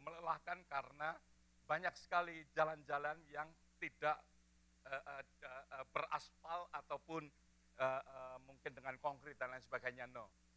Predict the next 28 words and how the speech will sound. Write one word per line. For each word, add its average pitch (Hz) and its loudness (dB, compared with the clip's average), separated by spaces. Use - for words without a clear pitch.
Ya, 143 0
semuanya 147 -2
ba-, 131 -2
banyak 143 4
sekali 147 -2
dengan 131 -8
gravel. 123 6
Ya, 110 -6
keadaan 135 2
kota 143 4
yang, 131 0
kalau 131 0
boleh 131 -18
saya 131 -10
katakan, 123 -8
ya, 123 -10
relatif, 127 -10
eh, 104 -10
eh, 107 -2
miskin, 143 -10
ya, 120 -8
di 131 -12
situ 165 -8
kota 139 2
yang 123 -2
sangat 147 -4
bahaya 120 -8
sekali 104 -8